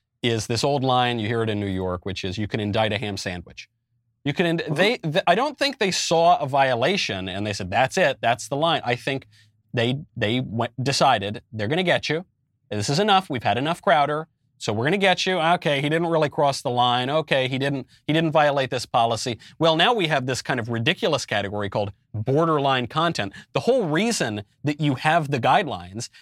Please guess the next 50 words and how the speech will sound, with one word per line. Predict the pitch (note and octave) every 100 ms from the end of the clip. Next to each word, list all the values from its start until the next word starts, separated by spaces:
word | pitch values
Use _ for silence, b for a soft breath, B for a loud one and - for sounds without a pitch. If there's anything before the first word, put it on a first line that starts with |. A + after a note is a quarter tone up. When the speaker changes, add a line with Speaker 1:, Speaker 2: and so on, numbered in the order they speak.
| b
Speaker 1:
is | D#3+ C#3
so | D#3+ C#3+
that | D3 C3
you're | C3
either | C3+ C#3
on | B2
one | C3+ D#3
side | E3+ D3+
of | D3
it |
or | C#3+
the | C3
other. | F#3 A#2+
So | -
if | C3+
you | E3
have | A#2 G#2
borderline | F#3 E3+ F3 D3 C#3 B2
content, | D#3 F#3+ - F#2+ B B
you, | C3+ C3+
you | D#3 C#3 -
obliterate | C3 C3 D#3+ F#3+ B2 G2 G#2
the, | C#3 C3+ B2+ B2
the | C3 B2 A2+ -
point | G#3 D#3
of | B2+ G#2+
the | A2 A2
guidelines | A#2+ B2 B2+ B2+ A2+
themselves. | A2 G#3 F3 - B
But | D#3+
okay, | G3 G3+ F#3+
yeah, | E3+ F#3
we'll | D3+ D#3
use | F3+ G#3 -
that, | E3+ E3
and | D3
it's | -
a | E3
little | G3+ D#3+
broad. | D#3 D3+ D3
And | D#3+
anyway, | G3 E3 C#3 A#2+ b b b
we'll | B2+ G#3+
find | G#3+ G#3 F3 D3+
something. | F3 D3 - A2+
In | A#2+
the | B2
meantime, | C#3+ C3 C3 G#2+
you're | G#2 G2
suspended. | G#2 - G#2+ F2+ -